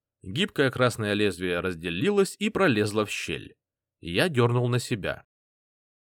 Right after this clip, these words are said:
Ствол пулемета заскрипел. На нем остались видны отчетливые следы повреждений. Брызнула чья-то кровь. Кто-то с той стороны заорал от боли. «Попробуйте выстрелить теперь».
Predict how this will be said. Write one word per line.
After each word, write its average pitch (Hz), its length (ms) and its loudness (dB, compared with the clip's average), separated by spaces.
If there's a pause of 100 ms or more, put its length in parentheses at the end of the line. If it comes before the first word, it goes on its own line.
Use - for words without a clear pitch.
Ствол 117 400 0
пулемета 117 580 0
заскрипел. 107 800 -4 (300)
На 101 160 -4
нем 156 220 -2
остались 139 440 0
видны 120 440 2
отчетливые 151 720 -2
следы 110 320 0
повреждений. 104 840 -2 (580)
Брызнула 143 520 -2
чья-то 107 420 -2
кровь. - 420 -8 (800)
Кто-то 113 360 0
с - 80 -10
той 110 160 2
стороны 113 560 0
заорал 107 520 2
от 120 200 -4
боли. 107 460 -2 (840)
«Попробуйте 202 540 0
выстрелить 165 580 0
теперь». - 540 -2